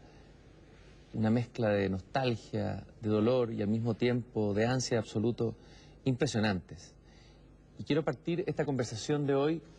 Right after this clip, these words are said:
leyendo un poema de César Vallejo. Siento a Dios que camina tan en mí con la tarde y con el mar. Con él nos vamos juntos,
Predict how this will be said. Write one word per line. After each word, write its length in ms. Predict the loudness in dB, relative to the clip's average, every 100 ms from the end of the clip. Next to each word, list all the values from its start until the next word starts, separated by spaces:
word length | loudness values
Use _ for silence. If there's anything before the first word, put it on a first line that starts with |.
| -2
leyendo 380 | 0 2 2
un 80 | 0
poema 420 | 2 0 0 -4 -8 -20 -20 -8
de 100 | -6
César 320 | -4 -2 0
Vallejo. 400 | 2 2 0 -4 -18 -18 -20 -20 -20 -20 -20 -20 -20 -20 -20 -20 -20 -20 -20 -20 -20 -10
Siento 460 | -2 0 0 0
a 80 | 0
Dios 320 | 2 0 -2
que 160 | -6 -4
camina 480 | 0 0 0 -2 -4 -14 -20 -20 -20 -2
tan 180 | 0 2
en 200 | 2 2
mí 220 | 2 -2 -10
con 160 | -2 0
la 100 | 0
tarde 460 | 0 0 -2 -6 -8
y 80 | -6
con 200 | -4 -2
el 120 | -2
mar. 240 | -2 -4 -8 -20 -20 -20 -20 -20 -20 -20 -20 -20 -16 0
Con 160 | 2
él 200 | 2 2
nos 100 | 0
vamos 240 | 0 0 -2
juntos, 640 | -2 -2 -2 -6 -16 -16